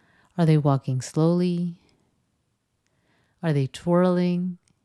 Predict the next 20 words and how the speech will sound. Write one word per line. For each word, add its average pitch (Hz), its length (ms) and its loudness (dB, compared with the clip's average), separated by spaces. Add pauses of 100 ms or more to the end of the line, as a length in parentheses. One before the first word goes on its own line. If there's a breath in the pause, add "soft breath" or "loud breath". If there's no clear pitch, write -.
(360)
How 139 240 0
are 135 80 0
they 131 160 -4
dressed? 165 840 -4 (1500)
Take 196 580 -4
you 190 300 2
in 143 520 -4 (300)
at 151 80 -10
five 139 400 -2
years 143 240 -6
old. 127 400 -8 (1900)
And 311 140 -2
this 277 180 0
version 202 440 0
of 190 120 0
you 190 140 0
sits - 340 -8
next 151 320 -4
to - 80 -8
you. 135 380 -4